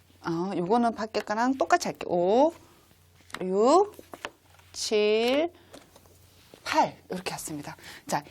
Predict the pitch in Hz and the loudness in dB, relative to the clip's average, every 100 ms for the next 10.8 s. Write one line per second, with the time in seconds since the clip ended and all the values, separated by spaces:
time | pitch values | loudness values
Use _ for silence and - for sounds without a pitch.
0 | - 262 311 311 349 339 349 349 - 277 | 0 6 8 8 8 8 8 6 0 2
1 | 302 359 - - - 190 269 269 196 233 | 6 6 4 -2 -2 4 6 4 2 -2
2 | - - 190 269 311 - 190 240 226 - | -4 -6 0 0 0 -2 0 0 -2 -10
3 | - 170 156 185 170 180 - 220 269 - | -6 -2 2 2 2 -4 4 6 6 2
4 | - - 294 277 339 339 269 240 262 247 | -14 0 6 8 10 8 6 4 4 6
5 | 233 233 285 277 190 202 196 160 226 - | 4 2 2 2 2 -2 -4 0 0 -2
6 | - - 254 262 277 254 226 277 254 151 | -16 -2 0 2 2 4 6 6 4 2
7 | 202 285 - 226 226 202 233 175 147 180 | 0 -2 -2 -2 0 0 0 -4 2 4
8 | 214 - - - - 151 190 277 403 - | 4 2 -20 -14 -8 -2 4 4 4 -2
9 | - - 254 226 220 320 - 170 175 294 | -12 2 2 6 6 4 0 -8 0 4
10 | 302 320 - 247 196 220 330 | 4 4 2 4 8 10 10